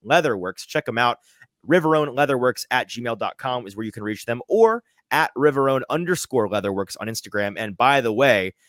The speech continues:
our guy Wyatt, O K C Titan with Riverone Leatherworks, he's doing a giveaway coming up soon on Instagram. So go over to Riverone underscore Leatherworks on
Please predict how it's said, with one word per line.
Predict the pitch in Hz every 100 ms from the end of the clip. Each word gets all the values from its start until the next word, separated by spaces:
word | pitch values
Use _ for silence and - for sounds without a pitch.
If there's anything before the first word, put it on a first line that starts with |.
| _ -
our | 113
guy | 127 123
Wyatt, | 117 127 123 110 -
O | 123
K | 120
C | 117 120
Titan | 107 131 127 101
with | 101 101
Riverone | 113 107 110 110
Leatherworks, | 113 107 98 -
he's | 113
doing | 92 123 113 -
a | 104 - _ _ 107
giveaway | 170 165 110 76 -
coming | 139 139
up | 127 -
soon | - - 175 131 -
on | 110 113
Instagram. | 117 - 95 76
So | 98
go | 90 123 151
over | 113 131 113 107 _ _
to | -
Riverone | 90 143 151 139 131 -
underscore | 120 117 - 113
Leatherworks | 98 95 92 - -
on | 107 120